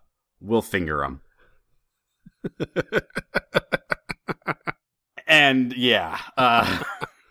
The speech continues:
<laughs> the, my, my, there were seven of us in that room. Three of them were women.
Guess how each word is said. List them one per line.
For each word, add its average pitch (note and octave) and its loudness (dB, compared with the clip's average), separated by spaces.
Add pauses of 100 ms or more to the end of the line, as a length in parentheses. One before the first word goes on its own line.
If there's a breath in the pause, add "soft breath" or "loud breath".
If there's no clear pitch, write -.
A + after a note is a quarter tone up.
(100)
<laughs> - -20
the, C#3 0 (200)
my, B2+ 2
my, A#2 2 (560)
there A2+ 2
were G2+ 0
seven C3+ 4
of A2+ 0
us G#2+ -6
in G#2+ -4
that F#2 -4
room. F2 -6 (320)
Three D3 2
of G2 2
them F#2 0
were E2+ -4
women. E2+ -2